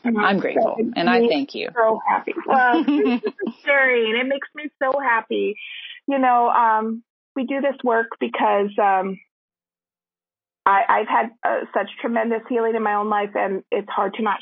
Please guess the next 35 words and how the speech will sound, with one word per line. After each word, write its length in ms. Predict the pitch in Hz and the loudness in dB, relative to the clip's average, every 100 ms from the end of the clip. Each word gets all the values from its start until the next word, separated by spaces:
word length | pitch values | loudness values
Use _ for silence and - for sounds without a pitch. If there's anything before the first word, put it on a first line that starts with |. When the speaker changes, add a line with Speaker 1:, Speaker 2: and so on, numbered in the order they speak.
| - | -2
Speaker 1:
share 180 | 202 208 | -2 0
that 220 | 202 - | 0 0
with 140 | 202 - | -4 -4
people. 460 | 208 - 190 190 196 | -4 0 2 2 2
And 100 | 202 | 0
I 100 | 202 | 2
know 300 | 202 196 202 | 2 2 2
that 180 | 208 - | 0 -2
people 220 | 202 202 | -2 -2
are 60 | |
struggling 420 | 196 208 190 202 196 | 0 -2 0 0 -2
to 80 | |
find 340 | - 196 185 196 - - - | -2 0 0 -4 -12 -20 -4
the 60 | 226 | 0
right 220 | 220 214 | 2 2
people 280 | 214 202 220 | 0 0 2
to 80 | - | 2
help 240 | 226 - | 2 0
them. 340 | - 196 196 196 | 0 0 2 0
And 240 | 190 202 - _ - - _ - | -2 -4 -8 _ -20 -20 _ 0
it 60 | |
is 160 | 294 415 | 2 2
hard 200 | - 269 | 2 2
to 60 | 247 | 2
have 120 | 233 233 | 2 2
faith 300 | 208 202 - | 2 2 -2
in 160 | 220 220 | -2 0
something 280 | 226 208 226 214 | -2 0 0 2
you 100 | 208 | 2
don't 200 | 202 202 | 0 0
know, 440 | 202 196 196 202 208 | 0 2 0 0 0
but 220 | 214 - | 0 0
that's 220 | 247 247 | -2 -2
why 160 | 294 285 | 0 0
we 120 | 294 | -2